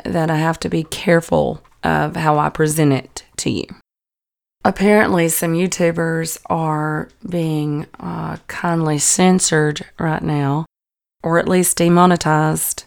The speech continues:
if they allude directly to a certain thing going around. Even if you use code words, apparently they're being demonetized. Now, I don't have any sponsors yet,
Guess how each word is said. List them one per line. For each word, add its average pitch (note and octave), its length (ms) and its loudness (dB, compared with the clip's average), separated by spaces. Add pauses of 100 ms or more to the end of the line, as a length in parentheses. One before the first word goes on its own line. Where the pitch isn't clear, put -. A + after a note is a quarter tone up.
(140)
if F#3 200 -2
they D#3 600 0
allude F3 440 0
directly E3 1000 0
to E3+ 260 -4
a E3 60 0
certain E3+ 400 0
thing F3 580 4 (140)
going F#3+ 260 4
around. G3+ 720 2 (300)
Even F3+ 260 0
if E3+ 160 -4
you F3+ 80 0
use E3+ 200 -2
code F3 340 0
words, F3+ 420 -2
apparently G3+ 480 0
they're G3 160 2
being G3 320 2
demonetized. G#3 1040 2 (800)
Now, G3 220 2
I A#3 80 8
don't G#3+ 180 6
have F#3 240 6
any E3 240 0
sponsors - 880 -2
yet, E3 480 -6